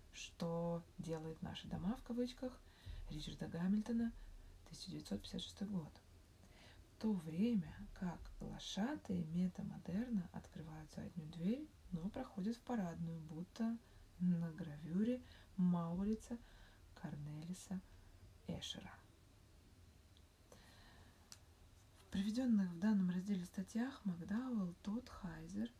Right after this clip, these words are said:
и Ван Туйнен каждый по-своему приступает к позиционированию и концептуализации метамодернистского режима историчности, а также, что не менее важно, структур, напряжений и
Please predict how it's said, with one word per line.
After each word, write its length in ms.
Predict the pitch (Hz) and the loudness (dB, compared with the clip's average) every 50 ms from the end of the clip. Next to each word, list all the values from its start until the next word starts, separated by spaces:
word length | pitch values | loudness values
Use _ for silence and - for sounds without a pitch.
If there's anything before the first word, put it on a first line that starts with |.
| - - - | -18 -6 -4
и 200 | 185 160 156 156 160 | -4 -4 -4 -6 -4
Ван 200 | 165 180 180 165 160 185 - - | -2 0 0 0 -2 -6 -6 -6
Туйнен 420 | 190 170 170 175 196 233 254 277 - - - - - - - - - - | -4 -2 2 2 2 2 2 0 -8 -16 -20 -20 -20 -20 -20 -20 -20 -18
каждый 340 | - - 190 180 180 - 208 | -6 -4 -4 -4 -2 -4 -4
по-своему 500 | - - 240 - - 214 208 208 208 202 | -4 -4 -6 -2 0 4 4 6 6 4
приступает 580 | - 202 185 - - 185 - - 185 180 185 - | 4 0 -4 -4 -6 -6 -2 0 0 0 0 -4
к 80 | - | -6
позиционированию 840 | - 190 180 170 - - 175 165 170 170 185 196 190 175 165 160 165 - - - | -6 -6 -6 -6 -4 -4 -2 0 2 4 4 4 4 2 2 -2 -6 -10 -6 -6
и 260 | 175 165 165 175 - - | -4 -4 -4 -8 -10 -10
концептуализации 1000 | - - 185 185 - 190 - - 185 170 170 - - 180 185 196 - - - 180 160 156 156 151 | -8 -6 -6 -6 -8 -12 -10 -8 -8 -8 -8 -6 -4 -4 -4 -4 -4 -6 -8 -8 -8 -6 -6 -8
метамодернистского 840 | 156 160 - - 170 165 165 170 190 180 185 190 196 - - - 185 | -8 -10 -8 -6 -6 -6 -4 -2 2 4 4 2 2 0 -4 -6 -4
режима 360 | 170 170 165 170 180 185 185 | -4 -4 -2 2 4 4 4
историчности, 680 | 180 185 - 208 208 240 240 - 190 190 - - - 151 | 4 2 0 0 0 0 0 0 -4 -6 -8 -6 -8 -8
а 140 | 143 - - | -8 -6 -6
также, 360 | 160 160 156 151 170 180 185 - - - - - - - | -6 -6 -6 -4 -4 -4 -4 -4 -10 -14 -16 -16 -10 -10
что 200 | - - - 160 | -4 -2 -2 -2
не 140 | 147 151 151 | 0 0 6
менее 340 | 175 208 220 214 202 180 | 8 10 10 10 10 8
важно, 300 | 160 151 147 143 139 143 131 | 6 2 -4 -6 -6 -6 -8
структур, 540 | - - - 143 - - 220 233 233 180 - - - - - - - - - - - - - - | -8 -8 -10 -10 2 8 8 8 8 8 4 -6 -18 -20 -20 -20 -20 -20 -20 -20 -20 -20 -6 -4
напряжений 720 | 165 143 - 151 143 139 151 180 208 233 240 240 214 185 - | -4 -4 -4 -6 -4 0 6 8 8 10 10 10 8 8 6
и 320 | - 165 160 156 156 170 | 2 0 0 2 0 0